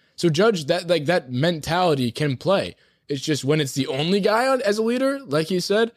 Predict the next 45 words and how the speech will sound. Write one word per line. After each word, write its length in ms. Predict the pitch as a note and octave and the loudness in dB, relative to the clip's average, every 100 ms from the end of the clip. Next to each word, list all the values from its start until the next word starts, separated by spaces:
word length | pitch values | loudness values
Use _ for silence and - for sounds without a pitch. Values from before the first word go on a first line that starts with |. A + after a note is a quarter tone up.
| _ _ _ _ | _ _ _ _
that's 220 | - G3 - | -6 -4 -2
not 160 | A#3+ | -2
gonna 180 | A#3+ B3 | 0 -2
play. 360 | - D4 D4+ F2+ | 2 2 2 0
Like, 180 | C3 E3+ | -4 -2
you 100 | F3 | 2
need 260 | G#3+ B3+ | 2 0
somebody 360 | - G3+ G3 G3 | 0 2 2 2
to 60 | |
fire 280 | F#3 G3+ G3 | 0 2 2
the 60 | F#3 | 2
team 220 | G3+ F#3+ | 0 0
up, 140 | D#3 | 2
especially 460 | C#3+ - F#3+ - A#3 | 0 -2 -2 0 2
when 160 | G#3 F3 | 2 2
they're 120 | D3+ | 0
so 260 | - F#3+ | 0 0
low 380 | D3+ B2+ D3 D#3+ | 0 0 2 4
like 260 | D3+ C#3+ B2 | 2 0 0
this. 200 | D3 B2 | -2 0
So, 400 | - C#3 C3 B2+ _ _ _ _ | -2 0 0 -4 _ _ _ _
you 80 | F3 | -4
know, 200 | D#3 B2 - _ _ _ _ _ _ _ - - | -2 -4 -10 _ _ _ _ _ _ _ -20 -2
that 180 | C#3+ C#3 | 0 2
may 100 | D#3 | 2
not 160 | D#3 | 0
necessarily 420 | D3 - D3+ C#3+ | -2 0 2 2
be 220 | B2+ C#3 C#3 | 0 0 0
who 140 | C#3+ | 0
Judge 240 | C#3 C#3 | 2 2
is. 180 | D#3 F#2+ | 0 -2
So 100 | - | -4
you 80 | A2+ | -6
can't 300 | - C3 G#2+ | -4 -6 -4
point 220 | B2+ A#2+ | -4 -4
the 60 | A#2 | -4
finger, 440 | C3+ B2 B2 B2 - _ _ - | -2 0 0 -2 -6 _ _ -8
I 80 | |
guess, 240 | B2 B2+ - | -2 -2 0
at 200 | C3+ B2 | -2 0
him 180 | C3 B2+ | 0 0
and 120 | A#2 | 0
be 100 | A#2+ | 2
like, 200 | A#2 G#2 | 2 2
"Yo, 300 | B2 A2+ | 0 0